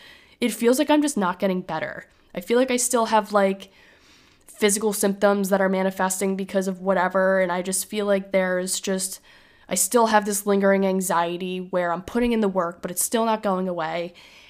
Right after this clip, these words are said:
And I just am making, <laughs> in my mind, I'm basically connecting this to the fact that I feel like that has to do with me not being able to feel.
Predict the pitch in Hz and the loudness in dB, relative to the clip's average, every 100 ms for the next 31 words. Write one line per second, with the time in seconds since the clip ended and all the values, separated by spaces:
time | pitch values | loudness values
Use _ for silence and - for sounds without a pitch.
0 | _ 202 202 202 202 202 - _ _ _ | _ 0 2 2 0 -4 -12 _ _ _
1 | - 220 240 302 - - 226 208 190 202 | 0 2 2 0 -4 -4 -2 0 -2 -2
2 | 202 202 196 202 - - - - 208 196 | -2 -4 -6 -8 -8 -12 -20 -8 -4 0
3 | 196 233 190 160 165 190 - - - - | 2 2 0 -6 -8 -10 -14 -20 -16 -4
4 | 202 196 240 240 214 208 190 180 - - | 0 2 2 0 -2 -2 -2 -6 -12 -20
5 | _ _ - - 233 214 196 202 190 180 | _ _ -20 -4 2 2 2 2 0 0
6 | 175 - 196 185 175 170 - 190 175 180 | -4 -4 -4 -4 -2 -2 -2 -2 0 -2
7 | - - 214 208 190 190 180 185 185 202 | -8 -6 -2 0 -2 -2 2 2 2 -2
8 | 185 180 180 - _ _ _ _ 190 202 | -4 -4 -6 -10 _ _ _ _ -2 0
9 | 208 190 190 185 180 175 170 160 - - | 2 2 2 -2 -2 -6 -10 -12 -14 -12
10 | 170 - - | -12 -12 -18